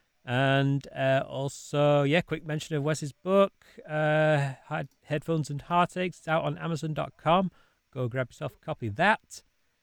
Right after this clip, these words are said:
Yeah, really excited that, uh, that there's a resuscitation in wrestling now.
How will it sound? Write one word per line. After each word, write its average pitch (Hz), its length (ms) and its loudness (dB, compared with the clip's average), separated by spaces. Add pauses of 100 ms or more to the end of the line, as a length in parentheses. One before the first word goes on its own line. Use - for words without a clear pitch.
Yeah, 175 340 0 (180)
really 185 280 2
excited 165 540 2
that, 135 340 -2
uh, 127 760 2 (1080)
that 131 200 -12
there's 117 160 -6
a 117 80 0
resuscitation 117 720 -4
in 95 80 -10
wrestling 98 400 -12
now. 95 280 -10